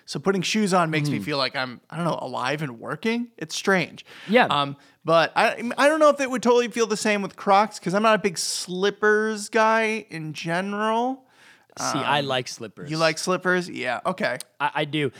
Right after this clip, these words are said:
Speaker 2: I like the idea of the Crocs too. I like the idea that you could just slide them on if I'm going to take the trash out or something. I sometimes walk out of my socks. It's humiliating.
Speaker 1: Oh,
Speaker 2: Uh, but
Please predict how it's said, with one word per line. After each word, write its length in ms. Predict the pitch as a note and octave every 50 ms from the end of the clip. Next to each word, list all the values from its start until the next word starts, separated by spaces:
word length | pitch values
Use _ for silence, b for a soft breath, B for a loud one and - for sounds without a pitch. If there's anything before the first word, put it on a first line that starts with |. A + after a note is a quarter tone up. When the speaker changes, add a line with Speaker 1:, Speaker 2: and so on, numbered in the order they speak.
| B B B
Speaker 2:
I 100 | F3 F3
like 380 | F3+ F3 E3+ F3+ F#3+ G#3 F3+ D#3+
the 140 | G#3 G3+ G3
idea 300 | F#3+ F3+ D#3 F3 F3+ F#3
of 80 | E3+
the 80 | D#3+ D#3+
Crocs 460 | - - F3+ F3 F#3 F3+ - - -
too. 400 | - - F#3 F3+ F#3 F#3+ G3+ G3
I 120 | - F3+ F3+
like 280 | E3 F3 F3+ F#3 D3+
the 120 | - G3 F#3+
idea 280 | F#3 F3+ D#3+ F3+ F3+ F3
that 80 | D#3+
you 100 | E3+ E3 A#2+
could 120 | D#3 D3
just 180 | C#3 E3 - -
slide 380 | - - B2 C3+ D3 D3 D3
them 160 | C#3 D3 C#3 C3
on 380 | A#2+ A#2+ C3+ D3+ D#3+ E3+ E3+ -
if 120 | C#3+ C3 D#3
I'm 120 | D#3 D#3
going 160 | D3 D#3+ D#3
to 60 | D#3 C#3
take 180 | - E3 D3 B2+
the 60 | C#3
trash 380 | - - C3 B2+ C#3+ C#3+ -
out 140 | E3 D3+ D#3
or 60 | D#3+
something. 460 | D3 - E3+ D#3 D3+ E3 E3+ E3+ E3+ D3+ B B B B B
I 100 | D3+ F3
sometimes 340 | E3+ C4 C#4+ C#4+ C4 G#3+ C3+
walk 240 | C#3 D3 D3+ D#3 -
out 80 | F3+
of 60 | E3+ D3
my 80 | C3+ B2
socks. 360 | - - D#3+ C#3 A#2 - -
It's 120 | C3+ -
humiliating. 540 | C3+ D3 D#3+ F3 E3 C3+ G#2+ F#2 D#2 C#2+ - - -
Speaker 1:
Oh, 280 | - B3+ B3+ B3 A#3 G#3
Speaker 2:
Uh, 320 | - D#3+ D#3 D3+ D3
but 20 | C#3+